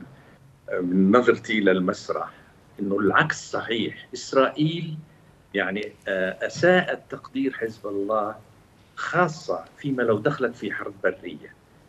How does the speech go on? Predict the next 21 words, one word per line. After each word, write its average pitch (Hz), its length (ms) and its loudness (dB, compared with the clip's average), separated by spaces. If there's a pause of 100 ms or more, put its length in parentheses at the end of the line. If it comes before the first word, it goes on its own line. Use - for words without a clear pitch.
هي 113 160 4
تعرف 143 380 4
أنها 117 280 2
سوف 110 320 -2
تخسر - 400 -2
هذه 98 400 -4
الحرب. - 320 -6 (720)
يعني، 87 360 -2
ليس 170 480 6 (320)
حرب 151 340 0 (140)
كغزة، 117 540 0
يعني، 82 280 -12
حصر 120 340 -6 (320)
غزة، 98 280 2
يعني، 92 280 -2
الآن 98 300 -18 (360)
مسيطر 113 480 2
عليها، 92 340 -4
محاصرة 98 680 -2
إلى 101 200 -4
آخره، 95 760 -2